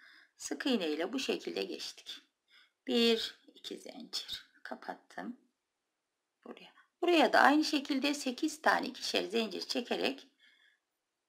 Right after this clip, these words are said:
yuvamızı dolduracağız arkadaşlar.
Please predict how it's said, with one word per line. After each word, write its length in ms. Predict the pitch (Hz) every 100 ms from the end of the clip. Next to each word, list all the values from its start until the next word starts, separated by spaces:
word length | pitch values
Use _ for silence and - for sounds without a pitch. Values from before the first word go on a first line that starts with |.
| _ _ -
yuvamızı 540 | 277 233 160 151 226
dolduracağız 600 | 214 190 180 - 82 80
arkadaşlar. 880 | - - - - - - 240 269 269